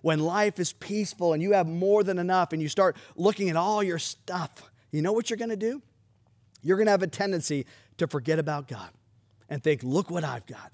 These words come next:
Look at what I've done." You'll become absorbed in your own little world, impressed by your own little accomplishments. But I would suggest to you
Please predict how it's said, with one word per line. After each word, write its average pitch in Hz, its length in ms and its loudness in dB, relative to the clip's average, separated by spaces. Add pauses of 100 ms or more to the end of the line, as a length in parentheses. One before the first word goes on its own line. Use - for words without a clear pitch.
(140)
Look 175 380 2
at 202 80 -2
what 190 180 -2
I've 131 260 -8
done." - 320 -16 (760)
You'll 180 100 4
become 190 320 -2
absorbed 185 720 2
in 175 120 0
your 165 240 -2
own 185 500 -2
little 175 320 -2
world, 156 420 -6 (220)
impressed 180 680 2 (220)
by 175 140 4
your 170 160 4
own 175 340 2 (140)
little 175 300 2
accomplishments. - 880 -12 (800)
But 185 140 -6
I 214 100 -2
would 220 140 0
suggest 190 540 -6
to 185 80 -8
you 139 260 -2